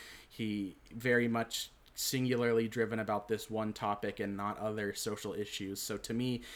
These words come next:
it very much speaks to someone who does not understand leftism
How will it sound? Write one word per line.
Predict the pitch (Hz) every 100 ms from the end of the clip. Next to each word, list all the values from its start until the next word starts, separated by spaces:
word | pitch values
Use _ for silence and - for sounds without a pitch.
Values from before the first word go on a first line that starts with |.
| -
it | 131
very | 123 139
much | 139 127 -
speaks | - 127 -
to | - 127 117 113
someone | - 131 131 123
who | 117 120 110 107 - - - - - 127
does | 143 117 120
not | 127 143 -
understand | 131 131 120 117 - 123 117 117 113
leftism | 104 104 - 110 104 101 101